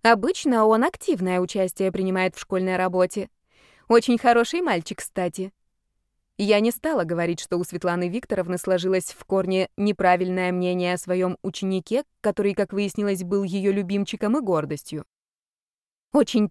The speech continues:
творческий, тонко чувствующий. Стихи пишет», восторгалась Зарецким Светлана Викторовна, каждое своё слово подкрепляя выразительной жестикуляцией. «Играет в школьном театре, ещё и волонтёрской деятельностью занимается.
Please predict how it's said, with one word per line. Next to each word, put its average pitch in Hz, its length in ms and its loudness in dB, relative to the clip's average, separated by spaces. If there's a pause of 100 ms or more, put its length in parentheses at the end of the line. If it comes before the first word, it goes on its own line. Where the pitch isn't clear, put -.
(100)
творческий, 220 880 0
тонко 214 380 4
чувствующий. 180 880 -4 (260)
Стихи - 480 -4
пишет», - 480 -4 (300)
восторгалась 185 680 2
Зарецким 180 480 0
Светлана 180 460 -2
Викторовна, 196 560 -2 (100)
каждое 196 380 2
своё 196 240 0
слово 262 320 -2
подкрепляя 196 600 -2
выразительной 196 600 0
жестикуляцией. 185 1000 -6 (560)
«Играет 190 460 4
в - 80 -12
школьном 202 500 0
театре, 240 540 -2 (280)
ещё 233 300 2
и 226 100 4
волонтёрской 240 680 2
деятельностью 180 600 -4
занимается. 180 720 -4